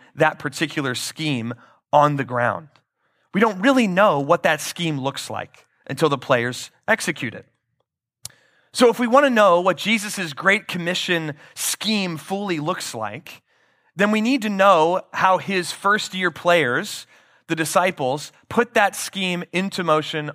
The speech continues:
on the ground. How did the, how did the disciples apply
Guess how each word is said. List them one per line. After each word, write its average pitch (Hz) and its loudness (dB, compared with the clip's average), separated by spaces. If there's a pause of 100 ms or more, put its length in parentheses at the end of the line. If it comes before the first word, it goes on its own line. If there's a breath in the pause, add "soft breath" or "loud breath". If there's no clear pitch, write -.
on 139 -2
the 135 -6
ground. 107 -10 (920 soft breath)
How 294 6
did 302 0
the, 208 -8
how 226 4
did 247 -2
the 185 -2
disciples 160 -2
apply 180 2